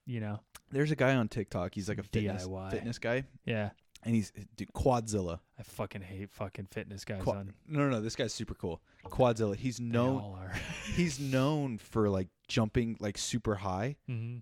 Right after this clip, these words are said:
Speaker 2: but he doesn't load up, right?
Speaker 1: Yeah, it's just push.
Speaker 2: Yeah, but,
Speaker 1: Yeah.
Speaker 2: like, his backflips, he, dude, he goes so high in the air when he
Speaker 1: Mm-hmm.
Speaker 2: does a backflip,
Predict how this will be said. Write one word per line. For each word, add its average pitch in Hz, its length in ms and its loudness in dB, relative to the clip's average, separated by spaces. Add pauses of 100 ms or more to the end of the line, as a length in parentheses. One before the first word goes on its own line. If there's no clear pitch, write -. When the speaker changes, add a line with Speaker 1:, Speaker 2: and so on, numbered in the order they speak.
Speaker 2:
but 135 120 2 (880)
he - 320 0
doesn't 143 360 2
load 110 360 6
up, - 300 2 (720)
right? 110 280 0 (180)
Speaker 1:
Yeah, 120 120 4
it's 104 100 0
just - 240 -4
push. - 340 6 (640)
Speaker 2:
Yeah, 143 300 2 (140)
but, 139 120 4
Speaker 1:
Yeah. 131 220 -2
Speaker 2:
like, 127 220 2
his 151 240 2
backflips, 143 640 0 (160)
he, - 120 -6
dude, 147 300 2 (640)
he 131 220 0
goes 185 240 6
so 185 420 4
high 196 240 -2
in 175 180 2
the 139 200 2
air 113 140 4
when 104 120 -2
he 113 60 2
Speaker 1:
Mm-hmm. 120 80 2
Speaker 2:
does 117 160 4
a 104 40 0
backflip, 110 520 -2